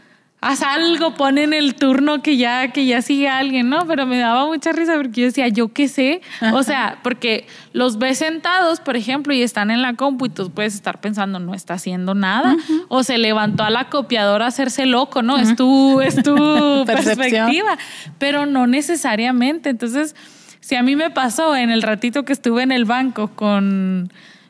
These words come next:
Speaker 1: con esa chica, con esa ejecutivo, este, imagínate cómo
Speaker 2: Pues
Speaker 1: suele
Speaker 2: horas, ¿no?
Speaker 1: suceder,
Speaker 2: Ujú.
Speaker 1: cómo suele suceder entre supervisores o con empleados o lo que sea,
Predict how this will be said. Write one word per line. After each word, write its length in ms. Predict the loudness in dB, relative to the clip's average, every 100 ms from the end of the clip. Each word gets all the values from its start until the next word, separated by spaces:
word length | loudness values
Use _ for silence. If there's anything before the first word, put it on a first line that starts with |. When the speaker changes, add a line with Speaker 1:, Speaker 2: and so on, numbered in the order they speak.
| _
Speaker 1:
con 200 | 0 2
esa 240 | 2 2 -2
chica, 400 | -2 -2 -2 -2
con 160 | 0
esa 220 | 0 0 -2
ejecutivo, 760 | -2 -4 -6 -4 -2 0 -2 -6 -20 -20 -14 -4
este, 440 | -2 -2 -2 -2
imagínate 880 | 2 2 2 0 -2 -2 -2 -4 -6
cómo 240 | -2 0 0
Speaker 2:
Pues 100 | 0
Speaker 1:
suele 240 | 2 2
Speaker 2:
horas, 280 | 2 2 2
¿no? 60 | 2
Speaker 1:
suceder, 460 | 0 0 0 0
Speaker 2:
Ujú. 100 | 0
Speaker 1:
cómo 280 | 2 2 2
suele 280 | 0 -2 -2
suceder 500 | -4 -2 -2 -4 -8 -20 -20 -6
entre 320 | -4 -2 -4
supervisores 1000 | -4 -2 -2 -2 0 2 2 2 0 -2
o 380 | -4 -4 -4 -6
con 500 | -6 -4 -2 -2 -2
empleados 560 | -2 -2 0 0 -2 -2
o 60 | -4
lo 140 | -4
que 100 | -4
sea, 260 | -2 -2